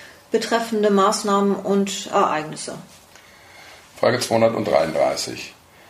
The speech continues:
Speaker 2: Wo erhält man Kenntnis über die Bekanntmachung für Seefahrer?
Speaker 1: An den Aushangstellen und im Internet.
Speaker 2: Frage zweihundertvierunddreißig.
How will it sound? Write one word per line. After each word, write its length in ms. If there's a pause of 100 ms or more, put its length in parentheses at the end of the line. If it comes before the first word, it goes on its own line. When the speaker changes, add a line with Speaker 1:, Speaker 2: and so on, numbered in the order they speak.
(180)
Speaker 2:
Wo 140
erhält 300
man 200
Kenntnis 520
über 160
die 80
Bekanntmachung 760
für 140
Seefahrer? 540 (880)
Speaker 1:
An 100
den 160
Aushangstellen 800
und 140
im 160
Internet. 540 (1400)
Speaker 2:
Frage 220
zweihundertvierunddreißig. 1300